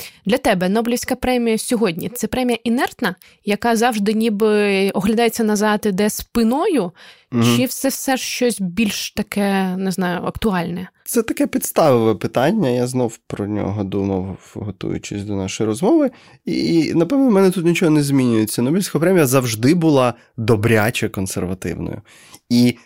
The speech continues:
Speaker 2: це неуникно. Тому, коли я чую, що Нобелівська премія колись була, «Егегей», а тепер стала «Уху-ху», і ще ці скандали на, на ґрунті сексуальних домагань, це просто всьо. І це, це, це певна така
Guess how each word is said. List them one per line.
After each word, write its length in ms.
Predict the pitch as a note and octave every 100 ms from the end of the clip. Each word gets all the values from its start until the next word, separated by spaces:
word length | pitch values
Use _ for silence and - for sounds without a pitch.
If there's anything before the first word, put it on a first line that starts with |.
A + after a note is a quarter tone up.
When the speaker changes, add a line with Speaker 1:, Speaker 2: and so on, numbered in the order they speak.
| -
Speaker 2:
це 140 | -
неуникно. 760 | C#3+ C3 B2+ B2 B2 - - F2 - - _ -
Тому, 340 | G#2 A2+ A#2 - _ -
коли 200 | - A2+
я 80 | G#2+
чую, 300 | - A2+ A2
що 120 | -
Нобелівська 400 | G#2+ G#2 F#2+ -
премія 280 | G#2 G#2+ G2+
колись 420 | - A2+ A2+ G2+
була, 340 | F#2+ G2+ F#2+ -
«Егегей», 720 | G2 F2 F2+ G#2+ A#2+ A2 F#2 -
а 60 | -
тепер 280 | - - -
стала 340 | - F#2 F#2 F#2
«Уху-ху», 800 | G2 F#2+ G2 F2 C#3+ E3 C3+ - - - _
і 100 | -
ще 200 | F2+ -
ці 160 | F3+ F#2
скандали 760 | - F#2+ F2+ A2+ D3 B2 G#2 F#2+
на, 240 | F#2+ F#2
на 260 | - G2 F#2+
ґрунті 360 | F#2+ F#2 -
сексуальних 540 | - - - F#2 F#2 F#2
домагань, 520 | F#2+ F2+ G#2+ B2+ G2
це 120 | G2
просто 400 | G2 F#2+ F2+ -
всьо. 280 | - - F#3 - - - - _ -
І 640 | G#2 G#2+ G#2 G2+ G2 F#2+ - -
це, 180 | - G#2+
це, 220 | - C#3+
це 220 | - D#3
певна 600 | - D3+ D3 C#3+ C#3 C3 - _ -
така 640 | B2 - A#2+ A#2 A2+ A2